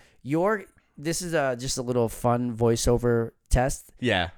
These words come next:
Speaker 1: And, and then you just use your imagination, listeners. And this is why we're ending the show this way, 'cause we started the show this way.
Speaker 2: Yeah.
Speaker 1: So here we go. Um,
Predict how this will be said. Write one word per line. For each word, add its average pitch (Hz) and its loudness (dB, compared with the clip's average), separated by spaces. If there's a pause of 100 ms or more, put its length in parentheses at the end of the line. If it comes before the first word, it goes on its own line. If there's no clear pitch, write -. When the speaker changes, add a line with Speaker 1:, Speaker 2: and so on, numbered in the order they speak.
(260)
Speaker 1:
And, 120 0
and 117 0
then 117 0
you 135 4
just 139 -6
use 123 0
your 127 -2
imagination, 117 -4
listeners. 151 -2
And 143 -2
this 156 2
is 165 -4
why 151 0
we're 170 -2
ending 180 -6
the 175 -4
show 175 -4
this 175 -6
way, 196 -4
'cause - -4
we 220 -6
started 208 -4
the 117 -2
show 104 0
this 90 -6
way. 87 -8
Speaker 2:
Yeah. 107 0
Speaker 1:
So - 4
here 160 6
we 147 8
go. 98 0 (480)
Um, 127 0